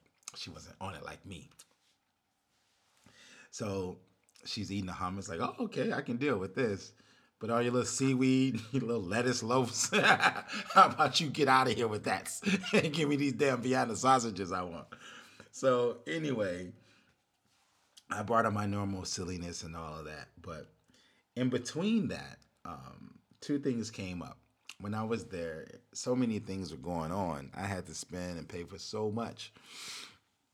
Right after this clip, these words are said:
So I spent so much money for so many things that were behind and need this and, and helping out the whole family 'cause this whole process was expensive for everybody. And so I was paying and taking care of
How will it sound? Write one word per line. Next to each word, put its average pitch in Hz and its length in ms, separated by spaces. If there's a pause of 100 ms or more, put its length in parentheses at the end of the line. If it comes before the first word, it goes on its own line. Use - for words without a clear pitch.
(640)
So 113 140
I 107 100
spent 107 320
so 139 600
much 82 300
money 78 280
for - 160
so 131 600
many 78 340
things 71 380
that 71 140
were 67 100
behind 90 720
and 69 120
need 67 260
this 101 440
and, 64 220 (640)
and 92 100
helping 107 300
out 90 140
the 92 60
whole 98 300
family 92 420
'cause 82 200
this 90 140
whole 101 240
process 90 480
was - 260
expensive - 520
for - 220
everybody. 90 640 (500)
And 95 120
so 92 180
I 98 40
was 101 200
paying 104 460
and 90 80
taking 101 220
care 98 260
of 80 60